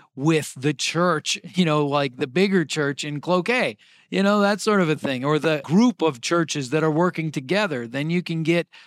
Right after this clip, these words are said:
half a salary from that. You can get half a salary from your location. You know, let's say you're a good maintenance person. You can do maintenance at all the buildings,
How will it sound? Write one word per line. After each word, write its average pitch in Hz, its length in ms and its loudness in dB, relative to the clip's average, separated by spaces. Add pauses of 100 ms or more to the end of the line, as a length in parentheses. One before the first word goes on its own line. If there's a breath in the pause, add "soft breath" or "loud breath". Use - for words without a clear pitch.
half 160 280 -2
a 175 60 -2
salary 175 560 2
from 156 220 -6
that. 226 380 -2 (260 soft breath)
You 165 120 -4
can 170 140 0
get 165 160 2
half 165 280 0
a 165 60 -4
salary 175 680 2
from 135 440 -4 (240 soft breath)
your 139 560 0
location. 202 960 0
You 151 80 -4
know, 160 140 0
let's 165 120 -2
say 165 140 0
you're 165 200 2
a 135 40 -4
good 151 180 0
maintenance 147 480 -4
person. 165 380 -2
You 143 100 -4
can 139 140 -4
do 143 120 -2
maintenance 151 460 -2
at 131 80 -4
all 151 200 2
the 147 80 -2
buildings, 185 560 0